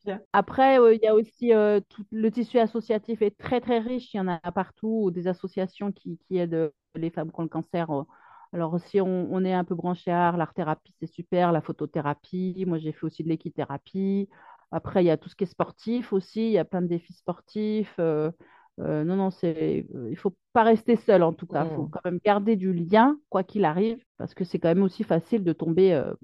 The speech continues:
Speaker 2: dans la dépression. Et là, si on est dans la dépression, c'est, euh, on a, on n'aide pas son corps, quoi. <laughs> C'est
Speaker 1: Mm, bien sûr, ouais. Ouais,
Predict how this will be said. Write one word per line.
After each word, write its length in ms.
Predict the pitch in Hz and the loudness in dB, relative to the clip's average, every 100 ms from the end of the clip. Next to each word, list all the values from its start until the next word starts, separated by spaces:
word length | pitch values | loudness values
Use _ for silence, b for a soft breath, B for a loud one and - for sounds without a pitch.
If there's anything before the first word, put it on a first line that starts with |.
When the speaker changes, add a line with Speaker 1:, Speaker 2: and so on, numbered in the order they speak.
| 160 | -6
Speaker 2:
dans 80 | 165 | 0
la 100 | 143 | 2
dépression. 540 | 143 151 180 - 320 156 | 2 0 -2 -2 -2 0
Et 80 | |
là, 180 | 147 185 | 0 0
si 140 | 185 156 | -2 -6
on 100 | 143 | -6
est 60 | |
dans 160 | 156 156 | -4 -2
la 80 | 160 | -2
dépression, 500 | 170 180 175 214 233 | -6 -10 -12 -8 -8
c'est, 300 | 202 160 151 | -4 -2 -2
euh, 160 | 147 - | -2 -4
on 100 | 160 | -4
a, 80 | 139 | -2
on 80 | 170 | 0
n'aide 180 | 180 | 0
pas 140 | 175 233 | 2 0
son 160 | 226 | 2
corps, 320 | 196 254 - - | 2 2 0 -2
quoi. 200 | 135 - | -10 -8
<laughs> 240 | 190 233 165 | 0 2 2
C'est 40 | |
Speaker 1:
Mm, 340 | 175 165 160 156 | -4 -6 -8 -10
bien 280 | 170 175 185 | -6 -2 -2
sûr, 340 | 180 196 190 | -4 -6 -4
ouais. 160 | 147 160 _ _ _ - | -6 -10 _ _ _ -12
Ouais, 200 | 165 | -8